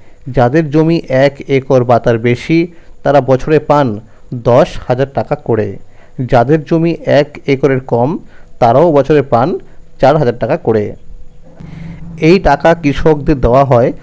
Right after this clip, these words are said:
বছরে দুবার, খরিফ মরশুমে, যার সময় হলো এপ্রিল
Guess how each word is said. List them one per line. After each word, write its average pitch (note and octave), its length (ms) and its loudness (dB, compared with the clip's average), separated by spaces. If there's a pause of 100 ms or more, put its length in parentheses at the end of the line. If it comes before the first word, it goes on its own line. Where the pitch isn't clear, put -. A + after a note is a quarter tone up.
(220)
বছরে C3 360 2
দুবার, B2+ 420 0 (520)
খরিফ D#3+ 380 0
মরশুমে, D3 500 0 (360)
যার A#2 260 0
সময় B2 320 2
হলো B2+ 260 0 (440)
এপ্রিল C#3+ 360 0